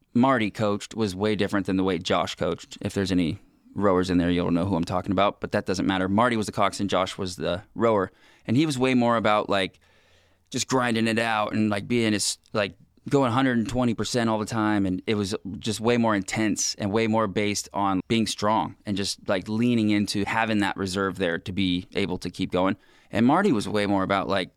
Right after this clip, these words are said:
technique and how to, you know, keep calm under pressure. And it seemed like he was way more into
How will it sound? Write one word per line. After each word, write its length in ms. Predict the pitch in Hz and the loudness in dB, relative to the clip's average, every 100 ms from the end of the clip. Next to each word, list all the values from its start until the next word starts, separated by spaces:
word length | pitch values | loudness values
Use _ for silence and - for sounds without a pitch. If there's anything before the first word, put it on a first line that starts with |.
| _ _ _ | _ _ _
technique 680 | - 117 - 123 104 - - | -4 -4 0 2 2 -4 -10
and 180 | 101 110 | -4 0
how 140 | 101 101 | 0 0
to, 260 | 101 92 - - | -2 -4 -6 -4
you 100 | 98 | -2
know, 100 | 92 | -2
keep 280 | - 110 - | -2 -4 -2
calm 320 | 107 104 101 | -2 0 2
under 160 | 98 | 0
pressure. 480 | 92 135 123 - 98 | -2 -2 -2 -2 -2
And 140 | 90 - _ _ - | -2 -4 _ _ -8
it 140 | - 107 | -4 -2
seemed 220 | 127 117 | 2 2
like 140 | 107 | 0
he 140 | - 107 | 0 -2
was 160 | 95 | 0
way 140 | 101 95 | -2 0
more 240 | 95 92 | 2 2
into 640 | 87 92 - 92 82 90 | 2 0 0 0 -2 -4